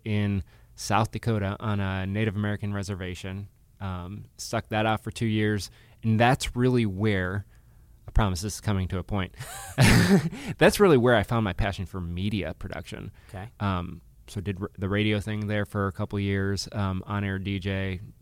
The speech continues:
Speaker 1: production, et cetera.
Speaker 2: Which is where these beautiful skills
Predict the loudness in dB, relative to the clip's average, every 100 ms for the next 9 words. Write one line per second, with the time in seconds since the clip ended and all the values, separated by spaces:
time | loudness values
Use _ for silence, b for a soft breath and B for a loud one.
0 | -20 -20 -8 -4 -4 -4 -6 -6 -8 -10
1 | -12 -10 -12 -12 b b b -8 -6 -8
2 | -6 -6 -6 -8 -8 -8 -10 -12 -10 -10
3 | -10 -14